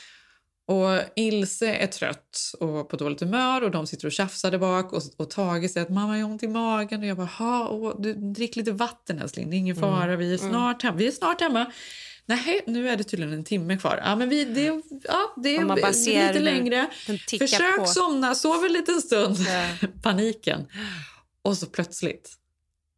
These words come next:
Speaker 1: "Mamma, jag mår illa." <laughs> Och jag bara,
Speaker 2: Mm.
Speaker 1: "Nej."
Speaker 2: Nej.
Speaker 1: Tittar bak och ser att det kommer en liten så här minikräk ut.
Speaker 2: Nej.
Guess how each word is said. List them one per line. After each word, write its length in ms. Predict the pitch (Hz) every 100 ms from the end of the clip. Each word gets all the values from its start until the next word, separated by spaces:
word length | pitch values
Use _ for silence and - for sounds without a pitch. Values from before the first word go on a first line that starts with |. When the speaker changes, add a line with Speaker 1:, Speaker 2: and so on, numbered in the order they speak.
| _ _ 247
Speaker 1:
"Mamma, 220 | 233 233
jag 160 | 220 190
mår 140 | 208 -
illa." 460 | - 285 202 190 233
<laughs> 240 | 262 302 165 - - 170 -
Och 100 | - - -
jag 100 | 156
bara, 0 |
Speaker 2:
Mm. 200 | 151 156
Speaker 1:
"Nej." 300 | 180 170 156
Speaker 2:
Nej. 280 | 196 185 175 185 - - -
Speaker 1:
Tittar 280 | - 277 254
bak 440 | 208 262 277 269 247
och 80 |
ser 300 | - 269 262
att 100 | 233
det 60 | 196
kommer 280 | 190 170 156
en 80 | 156
liten 240 | 151 147
så 100 | 143
här 140 | 143 139 _ _ -
minikräk 1200 | 190 226 185 151 147 - 226 - - - - - -
ut. 100 | 214
Speaker 2:
Nej. 160 | 202